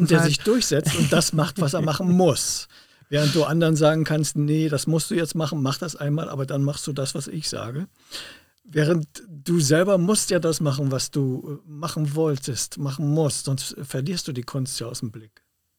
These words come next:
Speaker 1: Ja, aber ich bin mir über das Muss nicht so ganz sicher. Also, weil es ist ja immer, es ist ja immer zu-,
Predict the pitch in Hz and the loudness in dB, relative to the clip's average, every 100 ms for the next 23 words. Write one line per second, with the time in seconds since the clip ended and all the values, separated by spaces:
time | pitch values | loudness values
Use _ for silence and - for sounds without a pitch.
0 | _ _ _ _ _ _ _ _ _ _ | _ _ _ _ _ _ _ _ _ _
1 | _ _ _ _ _ _ _ _ _ 147 | _ _ _ _ _ _ _ _ _ 0
2 | 160 160 175 165 - 147 190 233 180 170 | 4 6 6 4 -4 4 6 8 8 8
3 | 196 180 190 262 - 202 156 143 127 131 | 6 6 0 0 2 2 4 2 2 0
4 | - 135 - - 135 143 156 - 123 - | 0 -2 -2 -2 -2 2 2 2 0 0
5 | 196 208 220 160 160 - - - - - | 2 2 2 4 2 -4 -20 -20 -20 -20
6 | _ _ - 170 202 208 202 214 214 202 | _ _ -6 0 2 6 6 6 6 2